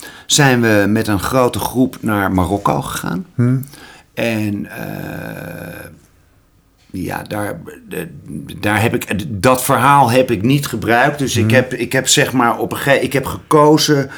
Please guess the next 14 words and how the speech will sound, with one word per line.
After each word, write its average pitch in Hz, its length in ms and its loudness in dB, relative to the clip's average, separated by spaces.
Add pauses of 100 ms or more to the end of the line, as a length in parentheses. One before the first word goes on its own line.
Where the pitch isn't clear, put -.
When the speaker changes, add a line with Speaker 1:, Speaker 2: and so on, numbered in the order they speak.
(280)
Speaker 1:
om 117 400 4 (140)
de 98 340 2 (300)
tweede 156 440 4
grote 123 500 0
reis 82 440 -2
eigenlijk 73 480 -10
te - 80 -16
beschrijven. 78 680 -6
En 85 140 -6
dat 95 180 -6
was 101 180 -6
naar, 90 480 -6
eh, 87 100 -8 (640)
China. 101 600 -4